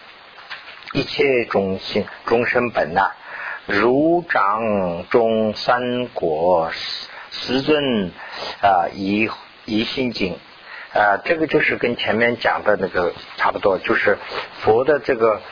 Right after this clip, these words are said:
手掌里头放一个，呃，橄榄枝啊，就看得很清楚，把世间的一切东西就看得很清楚，也就是讲这个东西。十尊就是佛了，啊，十尊，啊，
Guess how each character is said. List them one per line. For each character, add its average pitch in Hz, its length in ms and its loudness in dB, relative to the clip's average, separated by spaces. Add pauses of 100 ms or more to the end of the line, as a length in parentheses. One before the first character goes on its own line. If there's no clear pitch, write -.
手 120 240 2
掌 101 280 0
里 90 100 -4
头 107 160 0
放 120 260 0
一 117 140 0
个， 101 280 2 (400)
呃， 95 160 4
橄 120 200 0
榄 131 180 2
枝 85 220 -2
啊， 82 240 2 (380)
就 113 120 2
看 110 220 0
得 107 80 0
很 92 200 -4
清 120 200 0
楚， - 260 2 (240)
把 110 160 4
世 - 240 -4
间 139 220 2
的 131 80 0
一 123 160 -4
切 - 240 -2
东 151 180 2
西 127 220 -2
就 - 120 -2
看 110 200 -2
得 101 100 2
很 90 160 -4
清 107 160 -4
楚， 92 100 -2
也 90 180 2
就 - 160 0
是 98 160 0
讲 - 280 -4
这 117 100 0
个 95 80 2
东 101 220 0
西。 - 240 -6 (320)
十 - 240 -2
尊 143 220 2
就 139 100 2
是 113 180 0
佛 92 300 0
了， 98 220 2 (640)
啊， 98 280 4
十 120 300 -2
尊， 135 380 0 (560)
啊， 92 1120 2